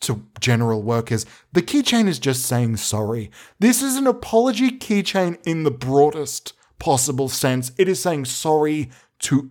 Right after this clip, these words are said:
everybody, okay? Sorry to them, sorry to you,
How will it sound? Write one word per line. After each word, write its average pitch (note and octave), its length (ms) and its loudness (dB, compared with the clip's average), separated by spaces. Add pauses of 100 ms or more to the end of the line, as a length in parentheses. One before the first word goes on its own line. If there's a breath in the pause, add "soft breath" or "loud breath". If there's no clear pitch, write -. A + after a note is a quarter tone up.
(140)
everybody, B2 840 0 (300)
okay? D#3+ 420 -2 (200 loud breath)
Sorry D3 360 4
to C#3+ 60 2
them, C#3 420 0
sorry D#3 480 2
to C3+ 60 2
you, B2 440 2